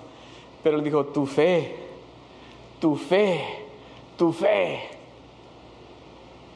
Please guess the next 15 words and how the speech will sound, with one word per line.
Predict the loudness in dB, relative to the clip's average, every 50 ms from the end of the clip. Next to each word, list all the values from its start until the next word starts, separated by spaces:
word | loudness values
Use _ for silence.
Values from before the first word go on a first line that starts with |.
| -20 -20 -20 -8 -2 0
Esa | 2 2 2 2 0 0 0
fe | 0 2 4 4 4 4 2 2
que | 2 4
lo | 4 4 4
impulsa | 4 2 0 0 2 4 4 6 6 4 4 4 4 4 4
a | 4 4
usted | 2 0 0 2 4 4
a | 6 4 2
hacer | 0 -2 0 2 4 6 6 6 4 2 0 -4 -8 -8 -10 -10 -12 -6 0 2 2 4 4
algo | 4 4 4 4 4 4 4
para | 4 4 4 4 4
Dios | 4 4 6 6 6 6 4 2
que | 2 2 2
tal | 4 4 2 2 2
vez | 4 4 4 4 4 0 -2